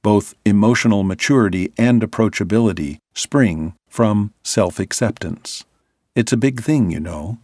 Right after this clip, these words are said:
This value of self-acceptance is inestimable.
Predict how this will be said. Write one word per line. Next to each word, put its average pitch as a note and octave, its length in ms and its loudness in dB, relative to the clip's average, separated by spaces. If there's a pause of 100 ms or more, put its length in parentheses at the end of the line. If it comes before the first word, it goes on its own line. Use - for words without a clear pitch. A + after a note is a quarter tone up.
(460)
This A#2 180 2
value A2+ 480 2
of F#2 140 -8
self-acceptance A2 1120 -2 (160)
is A2+ 400 2 (160)
inestimable. G#2 960 -2